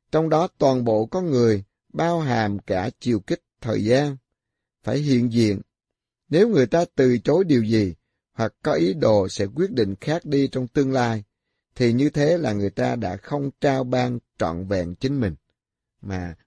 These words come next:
nghĩ tới một giai đoạn ngắn, tức là sự lừa dối với nhau rồi,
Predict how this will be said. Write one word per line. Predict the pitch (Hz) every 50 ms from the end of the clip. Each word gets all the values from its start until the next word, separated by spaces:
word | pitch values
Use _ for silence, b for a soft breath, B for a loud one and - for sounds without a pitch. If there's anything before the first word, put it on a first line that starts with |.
| _
nghĩ | - 107 101 101 113
tới | - - 117 117 120 135 147 - _ _ _ _ _
một | - - 92 87 - _ _ _ _ -
giai | 95 117 120 120 113
đoạn | 104 85 82 92 107
ngắn, | 110 113 123 139 - - _ _ _ _ _
tức | - 147 113 117
là | 110 98 85 80 82 - _ _ _ _ _ _ _ _ _ _ _ _ _ _ _ _
sự | - - 101 90 85 85 - - 95
lừa | 104 107 107 104 101
dối | 98 92 90 110 110 123 143 151
với | 151 151 135
nhau | 131 123 110 110 110
rồi, | 104 95 82